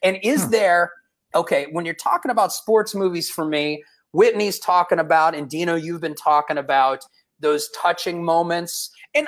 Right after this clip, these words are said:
Speaker 1: and I understand, I like those touching moments as, as well. When, when Buttermaker tells Lupus, "You didn't come into this life to sit on a dugout bench,"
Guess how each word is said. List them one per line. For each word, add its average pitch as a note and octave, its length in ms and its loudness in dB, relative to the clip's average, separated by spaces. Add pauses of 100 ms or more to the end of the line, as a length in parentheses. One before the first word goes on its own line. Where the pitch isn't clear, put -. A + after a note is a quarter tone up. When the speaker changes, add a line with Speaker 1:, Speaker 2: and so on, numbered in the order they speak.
Speaker 1:
and D4+ 120 2
I D#4+ 140 4
understand, G3+ 520 2
I D3 60 4
like G3+ 240 2
those E3+ 180 -2
touching E3+ 360 -4
moments D#3 340 -4
as, C#3 140 -12 (120)
as C3+ 200 -4
well. C3+ 400 2
When, D3 240 0 (260)
when D#3+ 240 -2
Buttermaker G3 880 4 (200)
tells F3 260 0
Lupus, F#3 560 0
"You F#3+ 80 -6
didn't F#3 240 0
come F3 220 -4
into E3+ 160 -2
this D#3+ 240 -8
life D#3 300 0
to D3+ 80 -10
sit F3 200 -4
on D#3+ 140 2
a D3 40 -4
dugout D3+ 500 2
bench," D3+ 460 -2